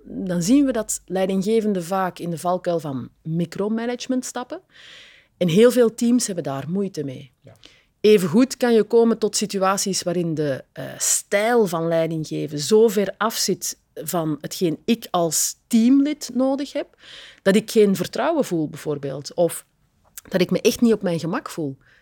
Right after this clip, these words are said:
Speaker 1: En dan wordt het moeilijk. Dus die rol of die relatie met die leidinggevende, heel belangrijk. Eh, een paar, ehm,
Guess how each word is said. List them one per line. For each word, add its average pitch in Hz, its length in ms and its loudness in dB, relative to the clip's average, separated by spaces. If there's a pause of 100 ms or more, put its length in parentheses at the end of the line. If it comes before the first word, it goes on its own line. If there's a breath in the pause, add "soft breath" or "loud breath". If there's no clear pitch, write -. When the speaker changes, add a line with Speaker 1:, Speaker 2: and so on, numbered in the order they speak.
(440 soft breath)
Speaker 1:
En 262 140 4
dan 226 120 2
wordt 180 220 -6
het 135 120 -10
moeilijk. 180 400 -8 (300 loud breath)
Dus - 320 2
die 196 260 2
rol 240 280 6
of 175 140 -2
die 190 120 0
relatie 202 520 0
met 196 120 -2
die 185 100 -6
leidinggevende, 170 880 -4
heel 175 420 -2
belangrijk. 220 520 -6 (560 loud breath)
Eh, 190 180 4
een 185 120 -2
paar, 180 300 2
ehm, 143 480 -4